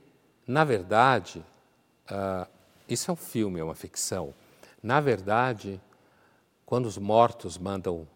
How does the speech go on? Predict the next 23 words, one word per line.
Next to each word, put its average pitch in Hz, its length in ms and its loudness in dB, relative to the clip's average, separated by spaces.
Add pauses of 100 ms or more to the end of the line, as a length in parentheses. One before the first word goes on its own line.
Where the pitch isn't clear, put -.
(400)
notícias, - 960 -6 (720)
eles 104 300 -4
mandam 110 360 -2
<laughs> - 20 -4
notícias, - 760 -4
digamos 101 380 -8
assim, 107 460 -6 (1120)
que 170 100 -6
são 165 220 0
muito 160 260 -2
vagas, 104 840 -4 (760)
que - 80 -16
são 151 140 0
muito 139 240 -4
gerais, 107 880 -4 (500)
né? 113 240 -4 (580)
Nada 170 440 2
do 101 100 -10
que - 140 -8
eu 98 40 -4
estou - 220 -10
dizendo 101 520 -4
prova, 135 760 6